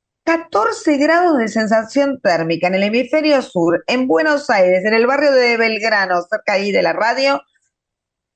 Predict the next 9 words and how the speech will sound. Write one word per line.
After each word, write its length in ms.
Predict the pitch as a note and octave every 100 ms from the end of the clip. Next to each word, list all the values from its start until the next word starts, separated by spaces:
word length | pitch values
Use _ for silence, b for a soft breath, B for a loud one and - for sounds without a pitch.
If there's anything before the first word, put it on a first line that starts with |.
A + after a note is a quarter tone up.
| _ -
y 200 | C4+ B3
quince 420 | D#4+ E4+ D#4+ D#4
grados 320 | D4 D4 D4+
de 80 | C#4
temperatura 760 | B3+ G#3 G3+ G3+ B3 B3+ B3 -
con 240 | - E4
lluvia, 1000 | D4+ - B3+ A#3+ A#3+ A3+ G#3+ A3+ A3 A#3 A#3
con 280 | D#4+ E4+ D4
viento, 1080 | B3 A#3+ A#3+ A#3 A3 G#3 G3+ - G#3 G3+